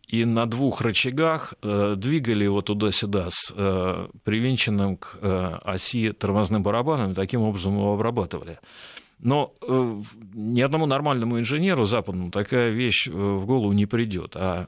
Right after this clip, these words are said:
э, обрабатывать было нужно. Вот придумали такие штуки. И таких вещей было очень много. Огромное количество инструментов тогда появилось, совершенно, а,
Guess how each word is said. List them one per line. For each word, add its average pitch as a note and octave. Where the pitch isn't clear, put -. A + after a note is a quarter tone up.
э, F#2+
обрабатывать A#2+
было B2+
нужно. F#2
Вот E3
придумали C3
такие G2+
штуки. -
И -
таких D3+
вещей F#3
было D3+
очень A2
много. G2
Огромное D#3
количество D#3
инструментов C#3+
тогда G2
появилось, C3
совершенно, B2
а, F#2+